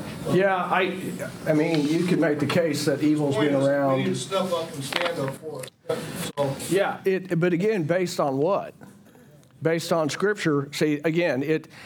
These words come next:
Speaker 1: it goes back to your core. I, where did I, did I read that this week that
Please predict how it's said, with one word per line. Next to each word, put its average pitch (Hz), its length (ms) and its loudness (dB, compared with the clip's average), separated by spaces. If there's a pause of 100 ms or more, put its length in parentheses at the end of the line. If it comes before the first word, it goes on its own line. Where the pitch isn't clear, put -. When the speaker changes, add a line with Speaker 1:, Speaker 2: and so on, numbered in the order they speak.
(140)
Speaker 1:
it 160 100 2
goes 175 240 0
back 190 360 0
to 185 100 0
your 160 120 4
core. 151 600 0
I, 190 160 2 (360)
where 190 240 2
did 240 140 0
I, 208 160 2
did 185 200 0
I 180 60 2
read 208 240 0
that 214 380 -2
this 190 240 -2
week 220 360 0
that 165 360 2